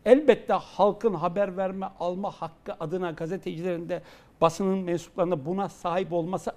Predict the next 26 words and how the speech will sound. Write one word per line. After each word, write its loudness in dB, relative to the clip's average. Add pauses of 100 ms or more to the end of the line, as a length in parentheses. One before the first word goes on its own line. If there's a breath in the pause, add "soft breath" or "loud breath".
(100)
adına 4 (360 soft breath)
böyle 12
bir 4
meselenin -2 (400)
ilk 4 (100)
andan, 2 (100)
ilk 0
dakikadan -4
itibaren 0 (380 soft breath)
konuşulabilir, 2
tartışılabilir 0
olması 4
lazım. 2
Şöyle 6
empati -2
yapın. -2 (560 soft breath)
Şimdi -2
Cumhuriyet 8
Halk 4
Partisi'nin 6 (420)
çok 4 (120)
önemli 4
mevkide 0
olan 2
bir -4
insanı, -2